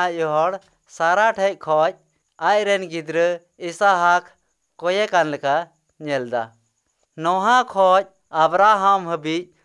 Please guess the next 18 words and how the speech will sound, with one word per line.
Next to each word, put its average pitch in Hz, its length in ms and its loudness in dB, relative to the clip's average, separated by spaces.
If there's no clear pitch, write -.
ᱫᱚᱥ 175 400 2
ᱯᱤᱲᱦᱤ 160 360 -6
ᱦᱩᱭ 151 180 -2
ᱟᱠᱟᱱᱟ। 131 320 -4
ᱟᱵᱨᱟᱦᱟᱢ 185 680 2
ᱨᱮᱱ 170 200 -2
ᱟᱯᱟᱛ 165 380 0
ᱛᱮᱫ 147 220 0
ᱫᱚ 139 160 2
ᱮᱲᱮ 175 280 2
ᱫᱮᱵᱤ 151 260 -6
ᱵᱚᱸᱜᱟ 147 220 -4
ᱠᱚᱭ 170 120 -4
ᱯᱩᱡᱟᱹ 139 280 -8
ᱠᱚ 123 160 -8
ᱠᱟᱱ 113 80 -8
ᱛᱟᱦᱮᱸᱜᱼᱟ। 117 320 -8
ᱟᱨ 170 340 2